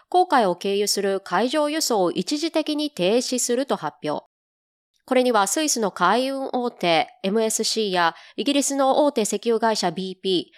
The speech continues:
そして日本のコンテナ船会社オーシャンネットワークエクスプレスなども含まれ、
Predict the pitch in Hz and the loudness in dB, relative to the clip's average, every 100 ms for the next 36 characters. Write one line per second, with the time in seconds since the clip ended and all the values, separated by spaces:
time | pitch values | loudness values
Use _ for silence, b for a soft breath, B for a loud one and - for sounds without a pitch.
0 | b - 233 226 220 220 208 202 269 277 | b -6 -2 0 0 0 -2 2 0 2
1 | 285 277 202 269 320 311 302 302 294 285 | 0 2 -2 0 0 0 0 -2 0 0
2 | 254 - 170 - 220 311 339 320 320 320 | 0 2 0 2 0 2 0 0 -4 -2
3 | 302 302 294 285 277 269 - 285 254 214 | 0 0 2 0 0 -4 0 0 0 -2
4 | 226 247 180 - 170 170 160 143 | 0 -2 -2 -4 -6 -4 -2 -4